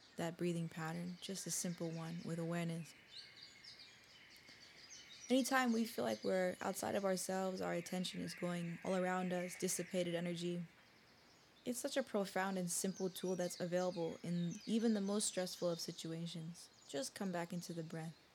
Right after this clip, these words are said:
Hear the sound of the air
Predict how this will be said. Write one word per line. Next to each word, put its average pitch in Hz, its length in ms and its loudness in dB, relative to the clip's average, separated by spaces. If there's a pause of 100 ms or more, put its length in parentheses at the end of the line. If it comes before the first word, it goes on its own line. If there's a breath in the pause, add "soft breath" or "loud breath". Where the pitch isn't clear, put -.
(840)
Hear 247 440 2 (100)
the 170 80 -4
sound 185 320 0
of 170 80 0
the 170 180 0
air 170 160 0